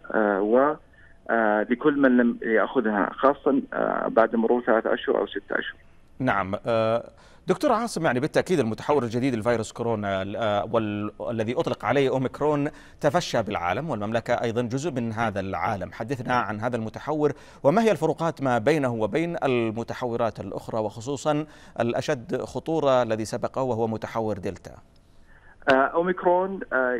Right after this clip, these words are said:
Speaker 1: ي-، يفرق عن متح-، متحور دلتا في، آه، فرقين جوهريين. أولا، متحور أوميكرون، آه، يصيب جميع الأعمار على حد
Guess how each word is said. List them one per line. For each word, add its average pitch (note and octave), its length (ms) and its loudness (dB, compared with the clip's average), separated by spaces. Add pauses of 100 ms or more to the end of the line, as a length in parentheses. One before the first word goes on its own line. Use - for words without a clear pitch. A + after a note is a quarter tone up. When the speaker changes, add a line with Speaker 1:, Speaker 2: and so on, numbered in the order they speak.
(220)
Speaker 1:
ي-، C3+ 200 4
يفرق D3 360 2
عن B2 260 4
متح-، A#2+ 600 2
متحور C#3 520 4
دلتا D3 260 -2
في، B2+ 380 -2
آه، A2 80 6
فرقين C#3 400 0
جوهريين. A2+ 600 0 (420)
أولا، D#3 260 6
متحور C#3+ 560 2
أوميكرون، C#3+ 720 2
آه، A#2 180 4
يصيب B2+ 460 2
جميع C3+ 260 4
الأعمار G2 400 2 (500)
على A#2+ 220 6
حد C3 320 0